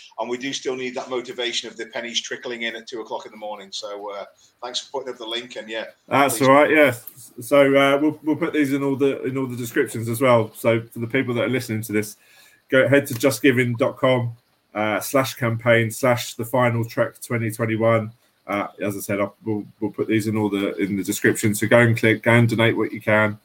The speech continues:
Speaker 2: Um, these guys are doing something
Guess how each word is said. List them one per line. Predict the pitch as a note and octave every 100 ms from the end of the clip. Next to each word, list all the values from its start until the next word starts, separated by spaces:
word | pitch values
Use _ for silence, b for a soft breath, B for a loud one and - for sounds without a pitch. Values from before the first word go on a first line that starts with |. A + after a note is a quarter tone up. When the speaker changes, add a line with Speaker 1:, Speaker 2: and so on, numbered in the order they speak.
| b b b -
Speaker 2:
Um, | F#2 F#2+ G2 G2 F#2+ - _ _ _ _ _ -
these | G2+
guys | - G2+ G2
are | F#2+
doing | G2+ G#2 G2
something | - G2+ G2 F#2+